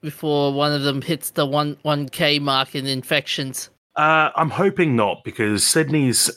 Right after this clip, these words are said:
Speaker 2: going down a bit today, and there's sort of that two-week lead time before you see changes,
Speaker 1: Mm-hmm.
Speaker 2: because the, the incubation of covid is about two weeks.
Speaker 1: Yeah.
Speaker 2: So I'm hoping the anti-lockdown protests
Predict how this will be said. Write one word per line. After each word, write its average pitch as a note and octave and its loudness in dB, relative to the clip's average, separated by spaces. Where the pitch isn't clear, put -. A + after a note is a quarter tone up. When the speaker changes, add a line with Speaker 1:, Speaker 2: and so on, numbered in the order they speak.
Speaker 2:
going A2 2
down G2+ 2
a G2+ 0
bit G#2+ -2
today, A2 0
and G2+ 0
there's A#2 2
sort D#3 2
of C#3 0
that - -2
two-week A2 -2
lead G#2+ 0
time F#2 0
before F#2+ -2
you F#2 -2
see F2+ -2
changes, A#2+ 0
Speaker 1:
Mm-hmm. E3 -10
Speaker 2:
because G#2 0
the, G#2 0
the A#2+ 2
incubation G#2+ 0
of E2+ -6
covid F2+ 0
is E2 -2
about G2+ 0
two F#2+ -4
weeks. - -2
Speaker 1:
Yeah. - -2
Speaker 2:
So F#2+ 0
I'm B2 2
hoping C#3 2
the B2 2
anti-lockdown A2 0
protests A2+ 0